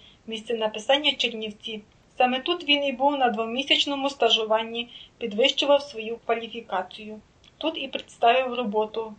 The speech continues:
Вона була визнана як кращою, відзначена і нагороджена партійним керівництвом. Але в ній уже майже не говорилося про творчий процес літераторів чи художників, що веде до ідеалізму. А от вчені —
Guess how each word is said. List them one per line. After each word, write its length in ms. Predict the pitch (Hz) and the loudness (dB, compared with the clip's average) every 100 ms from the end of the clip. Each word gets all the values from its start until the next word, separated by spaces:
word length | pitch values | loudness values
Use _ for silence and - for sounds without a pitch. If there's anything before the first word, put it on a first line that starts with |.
| - | -10
Вона 200 | 214 214 | -2 -2
була 260 | 208 208 | 0 2
визнана 500 | 202 226 269 247 240 | 2 2 0 -4 -4
як 240 | 233 233 226 | -4 -4 -2
кращою, 600 | 208 233 - 233 214 208 - - - | 2 2 0 -4 -6 -10 -14 -20 -12
відзначена 640 | 233 208 226 262 311 277 | -10 -2 2 2 2 0
і 100 | 262 | 0
нагороджена 640 | 247 226 226 233 240 254 254 | 0 -2 0 0 0 0 0
партійним 600 | 233 196 - 220 233 214 | 2 0 -2 -8 -8 -4
керівництвом. 880 | 214 208 202 202 196 - 202 208 208 _ _ _ - | -2 -2 -4 -6 -8 -12 -8 -8 -10 _ _ _ 2
Але 200 | 214 220 | 2 2
в 40 | |
ній 260 | 226 302 285 | 0 0 0
уже 300 | 240 220 247 | 0 2 4
майже 480 | 240 240 294 294 254 | 4 6 6 4 2
не 160 | 233 | 0
говорилося 680 | 214 233 226 254 311 311 269 | -4 0 2 4 2 2 2
про 180 | 254 240 | 2 0
творчий 440 | 233 240 294 285 | 0 2 4 2
процес 500 | 262 - 208 247 285 | 0 -2 0 2 2
літераторів 720 | 254 247 208 226 285 269 240 | 0 2 4 6 4 2 -2
чи 120 | 220 214 | -4 -2
художників, 720 | 220 214 269 233 214 208 202 _ - - | -2 2 2 2 -6 -12 -14 _ -20 -18
що 200 | - - | 0 2
веде 340 | 214 220 226 240 | 2 2 2 2
до 140 | 240 | 2
ідеалізму. 920 | 233 233 220 214 208 208 214 208 214 208 _ _ _ | 0 0 -2 2 2 0 -4 -10 -12 -12 _ _ _
А 180 | 214 214 | 2 4
от 160 | 208 | 2
вчені — 520 | - - 302 349 254 | -4 4 4 4 0